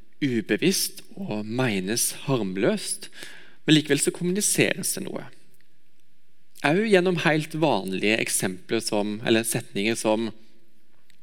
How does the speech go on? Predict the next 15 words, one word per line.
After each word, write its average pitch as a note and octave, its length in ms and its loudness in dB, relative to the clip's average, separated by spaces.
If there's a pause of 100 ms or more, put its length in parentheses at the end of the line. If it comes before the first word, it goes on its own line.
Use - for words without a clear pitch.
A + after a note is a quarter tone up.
(520)
«Jeg - 100 -2
skjønner A#2+ 160 2
ikke D3+ 160 2
at - 100 -10
du B2+ 100 -4 (120)
er E3 80 4
singel, E3+ 500 4 (380)
du D3 160 0
som F3 160 2
er F3 80 2
så E3+ 260 0
flott.» - 380 -4 (2500)
Det B2 80 2
kan C3+ 120 4
jo D3+ 180 4